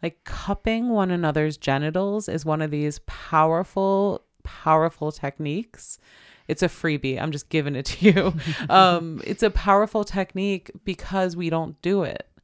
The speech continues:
The relaxed, soft, cupped hand over either a vulva or a penis, just resting there, and you can put the other hand, you know, on your belly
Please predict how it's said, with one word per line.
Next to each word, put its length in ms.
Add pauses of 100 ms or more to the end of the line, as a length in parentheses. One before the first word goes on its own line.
(500)
The 120
relaxed, 840
soft, 680
cupped 420
hand 640
over 560
either 320
a 140
vulva 720
or 160
a 60
penis, 800 (400)
just 300
resting 640
there, 300
and 100
you 80
can 100
put 140
the 120
other 220
hand, 440
you 60
know, 120
on 120
your 140
belly 760